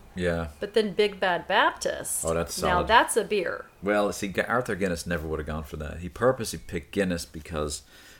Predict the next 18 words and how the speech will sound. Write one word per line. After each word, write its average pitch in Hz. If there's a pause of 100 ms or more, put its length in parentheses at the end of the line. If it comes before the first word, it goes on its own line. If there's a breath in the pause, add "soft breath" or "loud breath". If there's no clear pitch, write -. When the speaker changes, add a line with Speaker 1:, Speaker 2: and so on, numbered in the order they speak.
Speaker 1:
there 80
was 78
a 82
drinking 80
problem, 73
I 73
think. 73 (600 soft breath)
They -
were 82
drinking 82
spirits. - (120)
Speaker 2:
Oh. 135 (420)
Speaker 1:
You 90
know, 92
s-, -
you 85
know, 82
the 64